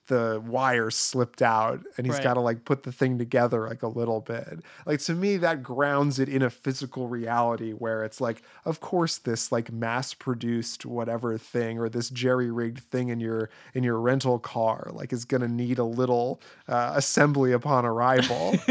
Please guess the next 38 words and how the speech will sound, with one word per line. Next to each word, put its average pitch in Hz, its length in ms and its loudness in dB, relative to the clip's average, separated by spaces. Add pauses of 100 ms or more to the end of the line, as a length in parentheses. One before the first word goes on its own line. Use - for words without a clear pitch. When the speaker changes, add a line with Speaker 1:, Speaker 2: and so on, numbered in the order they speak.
(280)
Speaker 2:
<laughs> 320 420 -2
Right. 151 360 0 (180)
It's 170 120 -20
very 151 200 -2
true. 143 360 -8 (800)
I 214 60 0
don't 453 240 -2
quite 262 440 0
know 185 440 2
where 170 560 0
I, 147 580 0
we'll 185 140 -2
talk, 262 220 0
let's 269 180 2
talk 302 160 2
about 208 160 2
where 170 140 0
we 151 100 -2
might 143 220 -6
make 143 180 -12
a 131 60 -12
cut, - 500 -6 (320)
because 165 220 4
I 170 80 8
do 190 380 0
think 170 500 -2
that 143 320 -2 (960)
the 147 160 4
Vesper, 143 640 0
the 143 120 -4
filmmaking 151 680 2
in 143 120 -6
the 143 60 -4
Vesper 139 360 -6
scene 110 440 -12
in - 220 -14
Venice 123 500 -12
is - 380 -14